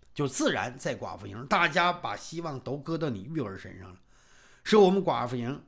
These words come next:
下一任，这寡妇营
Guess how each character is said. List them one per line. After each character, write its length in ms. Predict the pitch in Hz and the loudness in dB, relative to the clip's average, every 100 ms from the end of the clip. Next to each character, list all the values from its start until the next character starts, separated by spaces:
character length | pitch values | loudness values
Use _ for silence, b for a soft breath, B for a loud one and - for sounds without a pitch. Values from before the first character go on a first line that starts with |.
| _ _ | _ _
下 460 | - - 285 196 | -2 2 6 6
一 120 | 139 147 | 4 2
任， 320 | 165 131 - _ _ _ _ _ - | 0 -2 -10 _ _ _ _ _ 0
这 160 | 190 - | 2 2
寡 260 | 151 113 | 2 -4
妇 80 | 113 | -2
营 360 | 123 135 185 | -4 -4 -4